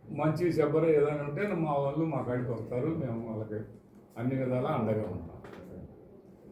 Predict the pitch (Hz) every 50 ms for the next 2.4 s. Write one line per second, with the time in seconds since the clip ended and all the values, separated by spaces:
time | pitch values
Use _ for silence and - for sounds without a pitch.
0 | - - - - - - - - - - - - - - - - - - - 170
1 | 170 165 151 139 135 131 127 - 131 127 131 - - - 139 139 - - - -
2 | 123 113 110 107 - - 107 -